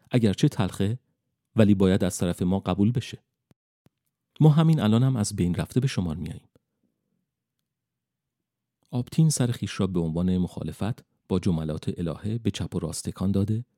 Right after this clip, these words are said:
و سپس گفت: «خواهش می‌کنم این حرف رو نزنین.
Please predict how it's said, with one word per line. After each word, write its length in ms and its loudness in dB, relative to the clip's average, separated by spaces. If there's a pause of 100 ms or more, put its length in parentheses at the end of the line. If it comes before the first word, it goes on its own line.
(260)
و 60 -4
سپس 380 -4
گفت: 320 -6 (520)
«خواهش 360 4
می‌کنم 260 4
این 120 4
حرف 220 0
رو 80 0
نزنین. 360 0